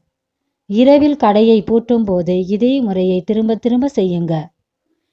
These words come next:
இதை தொடர்ச்சியாக செய்வதால் வணிகத்தில் ஸ்திரத்தன்மையை கொண்டு வரும். So, உங்கள் வியாபாரத்தில் லாபம்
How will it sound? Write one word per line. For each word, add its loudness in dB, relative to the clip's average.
இதை 2
தொடர்ச்சியாக 2
செய்வதால் 0
வணிகத்தில் 0
ஸ்திரத்தன்மையை 0
கொண்டு 0
வரும். 0
So, 0
உங்கள் 4
வியாபாரத்தில் 2
லாபம் 0